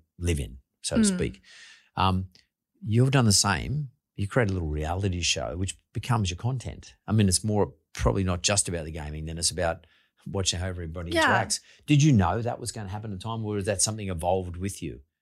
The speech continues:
Speaker 2: I think I knew. Yeah. I mean, I think that kind of underpins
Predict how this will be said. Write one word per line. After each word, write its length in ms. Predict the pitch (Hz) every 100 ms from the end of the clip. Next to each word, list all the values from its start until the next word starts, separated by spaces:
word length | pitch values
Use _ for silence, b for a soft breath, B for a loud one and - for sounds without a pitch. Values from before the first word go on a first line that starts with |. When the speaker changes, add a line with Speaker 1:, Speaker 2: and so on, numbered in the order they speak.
| _ _ _ _ _ _ _ _ _ _ _ -
Speaker 2:
I 260 | 277 311
think 640 | 302 - - 381 392 - - -
I 400 | 247 233 220 208
knew. 800 | 196 190 185 175 170 - - - -
Yeah. 480 | 208 190 175 - -
I 140 | 208
mean, 140 | 208 226
I 100 | 226
think 360 | 220 254 254 254
that 320 | 226 - -
kind 480 | - - 196 196 196
of 320 | 180 180 - -
underpins 880 | 175 180 185 185 190 185 175 170